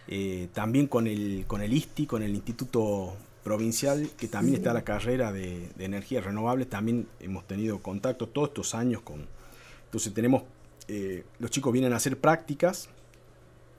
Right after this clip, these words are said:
Speaker 1: en, en nuestro negocio para ver instalaciones, para conocer los productos. Eh, hace poquito uno de mis compañeros estuvo también en la radio,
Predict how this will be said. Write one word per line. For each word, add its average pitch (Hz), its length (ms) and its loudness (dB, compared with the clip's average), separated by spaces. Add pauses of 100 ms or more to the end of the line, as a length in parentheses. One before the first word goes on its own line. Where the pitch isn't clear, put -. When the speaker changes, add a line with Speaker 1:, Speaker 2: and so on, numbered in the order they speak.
Speaker 1:
en, 104 360 -4
en 104 120 -4
nuestro 104 240 -4
negocio 131 480 4
para 92 180 0
ver 113 160 0
instalaciones, 123 840 4
para 92 480 -4
conocer 101 380 0
los 92 120 -2
productos. 127 800 2 (500)
Eh, 104 320 0
hace 98 220 -2
poquito 120 380 4
uno 113 280 4
de 110 60 2
mis 104 140 -2
compañeros 110 520 0
estuvo 110 320 0
también 113 480 2
en 101 220 -4
la 98 100 -2
radio, 117 680 2